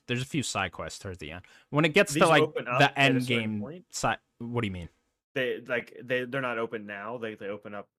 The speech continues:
Speaker 1: Oh, yeah, they open up at a
Speaker 2: later?
Speaker 1: certain point, yeah.
Speaker 2: Okay.
Speaker 1: All the good ones open at the point of no return of, uh,
Speaker 2: Okay,
Speaker 1: of the
Speaker 2: okay.
Speaker 1: game, yeah. And they, they make it pretty clear that this is the point of no return, so when those open up and you see, like, a little, uh, you know, green exclamation point above Jill,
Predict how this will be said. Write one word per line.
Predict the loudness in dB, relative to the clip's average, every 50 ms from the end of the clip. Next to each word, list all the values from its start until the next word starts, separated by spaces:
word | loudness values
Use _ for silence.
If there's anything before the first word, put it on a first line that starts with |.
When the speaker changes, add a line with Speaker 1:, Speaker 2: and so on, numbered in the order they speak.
| _ 6 8
Speaker 1:
Oh, | 8 10 10
yeah, | 8 6 6 6
they | 6 4 4
open | 4 2 -2 -6
up | -6 -8
at | -4
a | -4
Speaker 2:
later? |
Speaker 1:
certain | -2 -2 0 -2 -2 -4
point, | -4 -8 -8 -8 -8 -8
yeah. | -6 -4 -4 -4 -6 -8
Speaker 2:
Okay. | -10 _ 4 6
Speaker 1:
All | 6 8
the | 8 8
good | 8 8 6 8
ones | 8 4 4 4 4 4
open | 4 4 4 4 2
at | 2 0
the | -2
point | -2 0 0 2 2
of | 0
no | -2 -4
return | -6 -8 -8 -10 -12 -12 -14 -18 _ _ _ _ _ _ -4
of, | -4 -4 -2 -2 -2
uh, | -2
Speaker 2:
Okay, | -2 -2 -6 -6 -6
Speaker 1:
of | -6 -6 -6
the | -8 -8
Speaker 2:
okay. |
Speaker 1:
game, | -6 -8 -8 -8 -10 -12
yeah. | -12 -12 -12 -12 -12
And | -12 -10 -8 -6
they, | -6 -6 -6
they | -6 -4 -4 0
make | 0 0 0
it | -2 -6
pretty | -6 -10 -10 -10
clear | _ -12 -12 -10 -10 -10 -12 -16
that | -18 -16
this | -16 -14 -14 -14
is | -18
the | _ -18
point | -16 -14 -14 -12
of | -12
no | -12 -12
return, | -12 -12 -14 -14 -14 -14 -14 -16
so | -14 -14 -14 -14 -16 _ _ _ _ _ _ _ -6
when | -2 -2 4
those | 6 8 8 8 8 6
open | 2 4 2 2 0
up | 0 0 0 -2
and | -4
you | -4 -2
see, | -2 -2 -2
like, | -2 -4 -4
a |
little, | -6 -4 -4 -4 -4 -4 -6
uh, | -6 -6 -6 -6 -6 -6
you | -6 -8 -8
know, | -8 -10
green | -10 -12 -10 -8 -6 -6 -6 -6 -8 -8
exclamation | -8 -10 -10 -10 -12 -10 -10 -10 -10 -12 -14 -14
point | -12 -12 -12 -10
above | -8 -8 -10 -10 -10
Jill, | -14 -14 -12 -12 -12